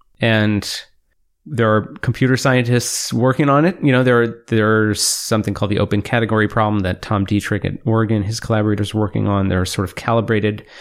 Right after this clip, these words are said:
Bayesian uncertainties. People like Yaron Gall, Zubin Gharmani are wor-, working on. You know, there's, there's some theoretical work here, but I think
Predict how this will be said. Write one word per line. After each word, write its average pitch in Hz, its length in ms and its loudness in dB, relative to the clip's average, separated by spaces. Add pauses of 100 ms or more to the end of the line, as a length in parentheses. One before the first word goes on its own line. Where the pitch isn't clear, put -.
(300)
Bayesian 123 420 2
uncertainties. 123 760 2
People 104 420 0
like 92 360 -2
Yaron 98 300 0
Gall, 101 320 2
Zubin 95 380 -2
Gharmani 101 500 2
are 98 80 0
wor-, 110 320 -4
working 113 280 -2
on. 120 120 2
You 135 100 4
know, - 40 4
there's, 120 180 -2
there's 143 240 0
some 135 120 -2
theoretical 165 580 2
work 135 240 2
here, 185 220 0
but 135 160 2
I 120 80 2
think 123 300 -2